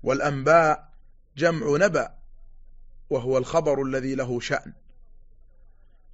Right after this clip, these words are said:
وما ذكره جل وعلا في هذه الآية الكريمة من أنه قص على نبيه صلى الله عليه وسلم أخبار الماضين،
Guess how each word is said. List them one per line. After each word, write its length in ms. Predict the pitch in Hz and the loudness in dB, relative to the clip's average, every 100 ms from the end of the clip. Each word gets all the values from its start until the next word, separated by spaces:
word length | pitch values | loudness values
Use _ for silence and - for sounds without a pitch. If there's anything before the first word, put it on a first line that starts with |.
| - - | -20 0
وما 220 | 175 233 | 4 8
ذكره 540 | 254 262 254 233 220 208 | 8 6 4 4 2 4
جل 280 | 202 190 | 2 4
وعلا 720 | 180 170 180 196 175 147 - - | 4 4 4 4 4 2 -2 -10
في 200 | 156 147 | -6 -2
هذه 340 | 170 156 151 | 0 0 -2
الآية 460 | 139 - 175 165 156 | -2 0 2 2 0
الكريمة 840 | 143 127 147 170 147 143 147 - - - - - - - - - - - - - - - - - | -4 0 0 2 -2 -4 -8 -12 -20 -20 -20 -20 -20 -20 -20 -20 -20 -20 -20 -20 -20 -20 -20 -8
من 140 | 139 | -4
أنه 500 | 160 170 151 151 139 - | -2 -2 -2 -2 -2 0
قص 380 | 202 - - 180 | -2 0 0 0
على 400 | 170 180 175 160 | 2 2 2 0
نبيه 640 | 151 214 196 185 175 180 | -2 -2 -2 -4 -4 -4
صلى 300 | 170 175 165 | -2 0 0
الله 580 | 156 160 156 147 139 131 | -2 0 0 0 -2 -2
عليه 420 | 156 160 143 139 | -4 -4 -4 -4
وسلم 580 | 135 - 170 156 139 135 | -6 0 0 0 -4 -6
أخبار 520 | 127 - 139 143 143 | -6 -6 -2 0 0
الماضين، 640 | 139 135 131 139 170 208 | -2 -4 -4 -4 -6 -10